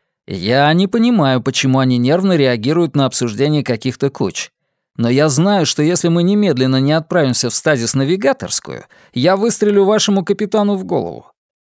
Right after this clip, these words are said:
Кто-то желает что-нибудь добавить?" Желающих не нашлось.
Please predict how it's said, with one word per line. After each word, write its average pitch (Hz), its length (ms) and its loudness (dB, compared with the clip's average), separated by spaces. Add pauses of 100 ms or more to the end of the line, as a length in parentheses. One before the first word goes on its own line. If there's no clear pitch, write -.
(140)
Кто-то 185 720 0
желает 160 460 0
что-нибудь 214 460 -2
добавить?" 214 500 0 (840)
Желающих 98 800 -6 (260)
не 131 120 2
нашлось. - 600 -4